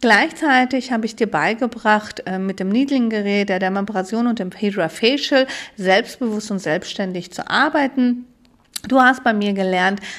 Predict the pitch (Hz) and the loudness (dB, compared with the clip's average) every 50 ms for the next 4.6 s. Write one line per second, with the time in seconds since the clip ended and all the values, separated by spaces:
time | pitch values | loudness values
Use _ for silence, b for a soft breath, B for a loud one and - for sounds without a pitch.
0 | B B 190 190 180 180 180 - - 277 - - - - - 269 - - - 262 | B B -4 -2 -2 -4 -2 0 0 0 0 -2 -6 -10 -10 -10 -8 -4 0 0
1 | 240 233 202 175 175 - - - 247 247 - 269 233 226 226 226 - - 220 208 | 2 2 0 -2 -6 -4 -4 -4 -4 -2 0 0 0 0 -2 -6 -8 -10 -12 -10
2 | - - 214 208 196 190 185 - 165 123 156 180 - - - 175 170 - 170 - | -6 -4 -2 -2 -2 -2 -4 -6 -4 -4 -4 -4 -6 -6 -6 -6 -6 -6 -8 -10
3 | - - - 285 359 339 294 262 247 262 254 247 - - 247 220 214 226 226 220 | -6 -2 0 0 2 2 2 0 0 -2 -4 -6 -4 -4 -2 0 0 0 -2 -2
4 | 220 226 208 208 208 208 208 214 208 208 208 | 0 0 0 0 0 -2 -2 -2 -4 -4 -4